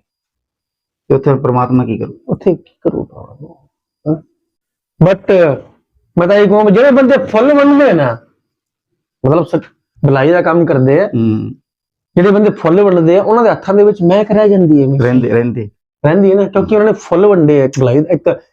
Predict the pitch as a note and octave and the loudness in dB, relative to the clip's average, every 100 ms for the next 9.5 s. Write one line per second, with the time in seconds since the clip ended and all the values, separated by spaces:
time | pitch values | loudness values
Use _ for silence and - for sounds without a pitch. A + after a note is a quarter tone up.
0 | _ - G3 - G3 A3 A#3 G#3 E3+ D3+ | _ -4 -4 -4 -4 0 0 0 0 0
1 | C#3+ C3 A#2+ A2 G2 F#2 F#2+ F#2+ G3 A#3+ | 0 0 0 0 0 0 0 0 2 2
2 | A3+ A3+ F#3 D3 C#3+ G#3+ G#3 G#3+ F3 G#3 | 2 2 2 2 2 0 0 0 2 2
3 | F#3 B2 D3 - _ _ _ _ _ _ | 2 2 -2 -8 _ _ _ _ _ _
4 | _ - G#3+ C#4+ D4+ C#4+ D#4 D4+ A3+ A3+ | _ -10 -2 2 4 4 2 2 0 0
5 | A#3+ C4+ A3 B3+ C#4 E4 E4 B3 B3 A#3+ | 2 0 0 0 2 0 0 0 2 2
6 | A3+ G3+ G#3 G3 G3 F#3+ G3+ G#3 G#3+ G#3 | 0 0 2 2 0 0 -2 0 0 0
7 | G#3 G3 G3 E3+ C#3+ B2+ G#2+ - _ _ | -2 -2 0 0 0 -2 -2 -8 _ _
8 | _ _ _ _ _ F3 F#3 A3+ A#3+ A#3+ | _ _ _ _ _ 0 0 0 2 4
9 | A3+ B3+ B3+ F3+ C3+ | 4 4 2 0 -4